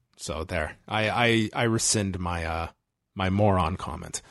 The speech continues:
Uh, they have loaded up next week's Raw in Miami. They announced, uh, Brock is on the show, Ronda Rousey is on the show,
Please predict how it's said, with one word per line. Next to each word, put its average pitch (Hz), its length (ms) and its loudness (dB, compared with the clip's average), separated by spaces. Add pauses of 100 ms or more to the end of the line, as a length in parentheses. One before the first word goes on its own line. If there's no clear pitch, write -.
(840)
Uh, 110 240 2
they 190 280 2
have 151 220 4
loaded 147 380 2
up 143 160 2
next 131 240 2
week's 120 200 2
Raw 98 320 4
in 123 140 -4
Miami. 95 600 -2
They 107 140 -4
announced, 107 520 0 (100)
uh, 92 120 -6
Brock 147 480 0 (120)
is 151 120 -2
on 147 180 2
the 147 60 4
show, 139 460 2 (120)
Ronda 98 240 -4
Rousey 156 480 2
is 139 80 2
on 143 180 4
the 135 60 2
show, 123 460 2